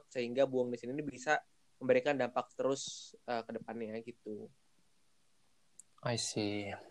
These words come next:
Speaker 2: Oke. Sebenarnya apa sih alasan lu itu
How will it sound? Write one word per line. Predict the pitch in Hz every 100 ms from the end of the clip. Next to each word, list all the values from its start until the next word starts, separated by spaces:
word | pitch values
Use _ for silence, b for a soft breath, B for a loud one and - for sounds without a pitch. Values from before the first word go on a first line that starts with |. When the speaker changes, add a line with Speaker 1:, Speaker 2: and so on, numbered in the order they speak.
| -
Speaker 2:
Oke. | - - - - - - - B B B B B B B B - -
Sebenarnya | 135 151 214 160
apa | 170 165
sih | 233 - _ _ _ - - -
alasan | 147 139 135 - 139 135
lu | 147 156
itu | -